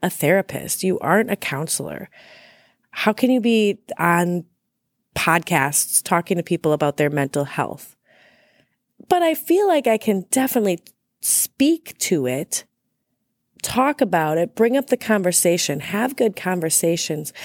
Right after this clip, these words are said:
But I didn't really feel comfortable walking people through the steps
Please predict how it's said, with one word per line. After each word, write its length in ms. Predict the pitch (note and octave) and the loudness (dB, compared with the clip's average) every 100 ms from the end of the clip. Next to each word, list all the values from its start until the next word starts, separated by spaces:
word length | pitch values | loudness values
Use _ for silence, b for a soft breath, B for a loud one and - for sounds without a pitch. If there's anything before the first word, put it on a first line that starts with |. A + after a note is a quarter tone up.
| B B _ | B B _
But 120 | G3+ | 2
I 100 | G#3 | 4
didn't 320 | G#3+ B3 C4+ | 4 2 2
really 240 | G#3+ G#3+ G3+ | 2 2 2
feel 240 | - F#3+ | 2 0
comfortable 720 | F#3 F3+ - F3+ E3 D#3 D3+ B B B | 0 -4 -4 -2 0 0 -2 B B B
walking 640 | E3 D#3+ F3+ - G3 F3+ E3+ | -4 0 0 0 0 0 -2
people 400 | - E3+ - D3+ | -4 -2 0 -2
through 500 | - - D#3+ D#3+ D#3+ | -2 -2 2 2 2
the 120 | D3 | 0
steps 800 | - - - D#3 - - - - | -2 -2 0 0 0 -2 0 0